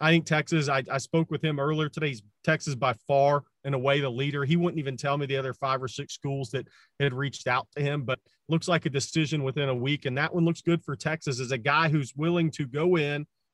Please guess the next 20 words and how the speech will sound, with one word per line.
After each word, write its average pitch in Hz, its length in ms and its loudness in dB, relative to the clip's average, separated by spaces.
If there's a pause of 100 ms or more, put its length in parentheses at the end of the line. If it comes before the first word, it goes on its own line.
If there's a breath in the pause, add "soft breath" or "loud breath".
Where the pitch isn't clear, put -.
(480)
and 156 140 2
compete 202 480 -2
for 208 120 -2
time 156 300 0
behind 139 320 -4
Timmy 143 280 -4
Allen 135 300 -2
and 127 120 -6
Dylan 131 320 -2
Mitchell, 135 300 -2
but 143 260 0
know 160 680 4 (360)
that 143 200 -2
this 180 180 2
is 214 120 -4
a 202 80 6
year 175 300 2
development 139 680 -2
for 117 140 -10
him. 104 260 -6